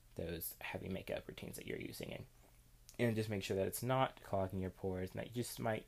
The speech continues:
take it down a little notch so you are not doing anything to damage your skin. So also, again, use moisturizer.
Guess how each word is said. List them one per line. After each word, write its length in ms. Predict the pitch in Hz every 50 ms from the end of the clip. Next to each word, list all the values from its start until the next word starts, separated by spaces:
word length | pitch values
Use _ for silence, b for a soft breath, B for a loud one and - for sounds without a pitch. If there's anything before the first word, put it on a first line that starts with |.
| - -
take 240 | - - 196 202 196
it 60 | 170
down 220 | 160 165 160 160 156
a 20 | 151
little 420 | 147 151 156 160 160 160 160 165
notch 460 | 151 143 131 127 127 - - - -
so 340 | - - - 117 117 110 110
you 220 | 107 104 107 101
are 80 | 101 98
not 320 | 98 98 98 98 98 - - - - B B B B B B -
doing 180 | - 104 101 95
anything 300 | 92 98 95 - - 98
to 80 | - 95
damage 360 | 92 92 90 90 92 92 -
your 80 | 101 95
skin. 360 | - - - - - - - b b b b b b b b b b - -
So 380 | - - 110 107 107 104 - -
also, 680 | - 165 190 202 - - - 104 95 95 98 127 160 165 - - - - - - - -
again, 520 | - 101 90 92 90 87 90 98 120 160 - - -
use 120 | 117 110
moisturizer. 720 | 170 208 254 247 - - 147 117 98 95 92 - - -